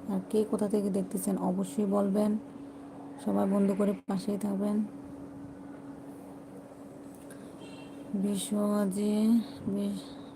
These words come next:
বিশ্বাস মুখার্জি, বিশ্বাস মুখার্জি, প্লিজ কোথা থেকে দেখতেছেন বিশ্বাস মুখার্জি, একটু বলবেন প্লিজ। আমার টপে থাকা আপু ভাইয়াদের বলতেছি সবাইকে আস-, আসসালামু আলাইকুম।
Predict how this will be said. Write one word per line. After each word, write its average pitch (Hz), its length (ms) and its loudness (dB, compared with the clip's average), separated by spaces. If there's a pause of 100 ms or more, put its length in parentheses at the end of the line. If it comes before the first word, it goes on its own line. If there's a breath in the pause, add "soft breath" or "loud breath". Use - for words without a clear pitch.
(280)
বিশ্বাস 196 920 0 (1000)
মুখার্জি, 190 600 2 (120)
বিশ্বাস 190 240 0
মুখার্জি, 190 440 4
প্লিজ 202 240 0 (100)
কোথা 208 160 -2
থেকে 208 200 2
দেখতেছেন 202 480 0
বিশ্বাস 196 380 -2
মুখার্জি, 196 300 2
একটু 190 180 -2
বলবেন 196 440 4
প্লিজ। 202 340 2 (1700)
আমার 196 240 6
টপে 202 220 2
থাকা 208 280 2
আপু 196 180 -2
ভাইয়াদের 202 360 4
বলতেছি 196 460 0 (180)
সবাইকে 196 480 2
আস-, 208 300 -4
আসসালামু 202 720 0
আলাইকুম। 196 460 2